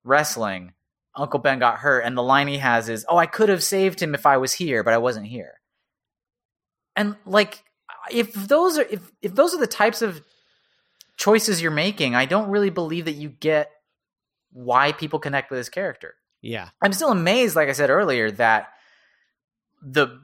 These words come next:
Speaker 1: the kernel of Spidey that's still in there is able to get through and touch some people in the audience. And
Speaker 2: <laughs>
Speaker 1: well,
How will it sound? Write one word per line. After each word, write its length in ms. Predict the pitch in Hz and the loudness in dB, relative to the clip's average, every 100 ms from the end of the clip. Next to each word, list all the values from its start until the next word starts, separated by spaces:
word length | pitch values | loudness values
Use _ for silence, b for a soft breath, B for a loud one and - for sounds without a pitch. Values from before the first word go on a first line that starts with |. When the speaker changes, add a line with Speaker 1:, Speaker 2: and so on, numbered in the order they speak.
| 156 | 0
Speaker 1:
the 160 | 151 | 0
kernel 380 | 151 190 202 202 | 2 2 2 2
of 80 | 160 | 0
Spidey 340 | - 170 170 | 0 2 2
that's 180 | 143 117 | -2 -4
still 220 | - 131 | 0 0
in 140 | 135 147 | 2 0
there 220 | 170 160 | 2 4
is 160 | 139 | 4
able 240 | 131 127 135 | 2 -2 -2
to 80 | 123 | -6
get 280 | 113 131 - | -2 -2 -2
through 340 | 117 127 131 | -4 -2 -2
and 140 | 113 | -4
touch 440 | 104 120 127 - - _ | 0 0 0 -6 -18 _
some 260 | - 113 143 | -4 -2 -2
people 480 | 156 151 175 220 165 | -8 -6 -4 -4 -6
in 100 | 151 | -2
the 80 | 147 | 0
audience. 540 | 139 165 165 165 165 | 2 0 -4 -6 -8
And 280 | 131 120 104 | -10 -10 -10
Speaker 2:
<laughs> 40 | 151 | -10
Speaker 1:
well, 220 | 113 | -10